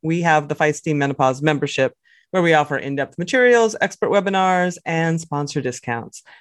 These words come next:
You can learn all about that at feistymenopause dot com. Speaking of feistymenopause dot com,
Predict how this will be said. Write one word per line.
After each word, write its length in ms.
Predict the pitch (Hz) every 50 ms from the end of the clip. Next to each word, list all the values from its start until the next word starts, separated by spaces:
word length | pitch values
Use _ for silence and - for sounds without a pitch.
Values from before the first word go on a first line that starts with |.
| _ -
You 140 | 190 190 190
can 120 | 208 196
learn 160 | 185 180 175
all 160 | 175 175 170
about 260 | 170 160 165 160 156 165
that 280 | 175 185 - 170 - -
at 140 | 165 160 -
feistymenopause 920 | 160 151 151 - - 147 143 143 147 151 151 180 170 170 170 170 170 - - -
dot 320 | - 131 123 95 - _
com. 500 | _ - 127 123 - - - - 147 135 _ _ _ _ _ _ _ _ _ _ _ -
Speaking 800 | - - - - - 143 143 143 143 185 190 202 220 240 262 262
of 120 | 262 269 -
feistymenopause 720 | 262 269 262 - 277 269 269 269 262 269 254 254 247 -
dot 200 | 254 247 220 -
com, 520 | 254 233 214 196 175 165 160 160 160 165